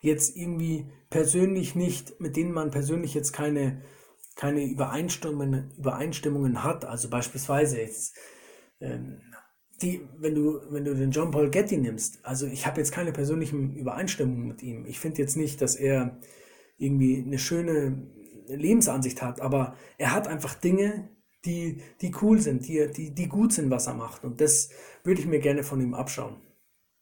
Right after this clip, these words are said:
Und ja, ich hoffe dir <laughs> mit dieser, mit dieser Folge über lebenslanges Lernen ein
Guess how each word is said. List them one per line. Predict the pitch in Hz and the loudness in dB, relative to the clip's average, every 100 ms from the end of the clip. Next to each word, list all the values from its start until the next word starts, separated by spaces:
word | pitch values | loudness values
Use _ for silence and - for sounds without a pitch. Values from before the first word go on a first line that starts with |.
| _ _ _ _ _ _ _ _ - - - | _ _ _ _ _ _ _ _ -12 -12 0
Und | 151 143 139 - - - - - | 2 4 2 -4 -14 -20 -20 0
ja, | 156 | 4
ich | 160 202 | 6 6
hoffe | 233 202 | 8 6
dir | 175 175 165 123 - - | 6 8 8 6 0 -4
<laughs> | - - - | -8 -12 -6
mit | 165 165 202 | 0 4 6
dieser, | 196 180 151 135 - - - - | 8 8 8 2 -4 -16 -20 -6
mit | 165 | 0
dieser | 190 185 | 6 8
Folge | 170 175 202 208 | 6 10 10 10
über | 185 160 151 | 4 2 2
lebenslanges | 160 185 185 190 - 160 156 165 139 | 2 2 2 2 0 0 -2 -2 -2
Lernen | 151 156 180 180 175 | -2 -2 2 0 0
ein | 151 | -6